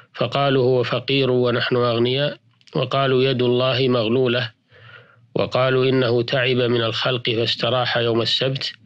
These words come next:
إلى غير ذلك. والنصارى وصفوا المخلوق بصفات الخالق المختصة به،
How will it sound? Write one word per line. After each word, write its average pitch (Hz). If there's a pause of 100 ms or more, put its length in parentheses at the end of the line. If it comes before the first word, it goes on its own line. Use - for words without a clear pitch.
(560)
إلى 147
غير 123
ذلك. 120 (960)
والنصارى 131
وصفوا 131
المخلوق 127
بصفات 123
الخالق 127
المختصة 120
به، 123